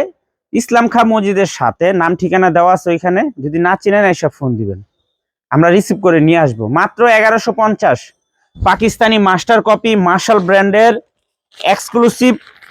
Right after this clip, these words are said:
ওড়না বডি কাটওয়ার্ক করা থ্রি পিস, মাত্র এগারোশো পঞ্চাশ হোলসেল প্রাইস।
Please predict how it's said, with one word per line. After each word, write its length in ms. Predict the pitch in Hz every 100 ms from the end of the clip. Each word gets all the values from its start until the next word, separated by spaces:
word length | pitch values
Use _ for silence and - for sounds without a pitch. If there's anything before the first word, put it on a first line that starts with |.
| - 160
ওড়না 260 | 208 226
বডি 280 | 208 220 226
কাটওয়ার্ক 440 | - 180 175 214 -
করা 200 | 202 185
থ্রি 300 | - 165 143 -
পিস, 200 | 147 117 - _ _ _ _ _ _ 139
মাত্র 360 | 175 202 - 240 240 226
এগারোশো 400 | 226 226 233 233 -
পঞ্চাশ 420 | 220 220 220 165 170
হোলসেল 360 | 180 190 214 202
প্রাইস। 260 | 208 170